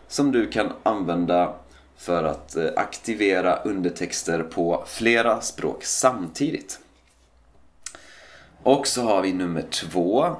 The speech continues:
musik. Så försök hitta svensk musik som du gillar.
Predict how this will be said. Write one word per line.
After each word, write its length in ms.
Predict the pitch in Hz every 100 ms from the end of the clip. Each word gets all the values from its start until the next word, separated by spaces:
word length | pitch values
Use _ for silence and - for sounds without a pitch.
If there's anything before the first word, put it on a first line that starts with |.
| - -
musik. 1000 | 90 - - - - - 254 - - - - - - - - -
Så 560 | - 123 127 127 - - - - -
försök 300 | 120 151 139
hitta 480 | 139 - 113 113 -
svensk 720 | - 120 127 127 - - -
musik 560 | 107 - 151 160 - -
som 240 | 90 90
du 180 | 113 113
gillar. 460 | 117 95 110 117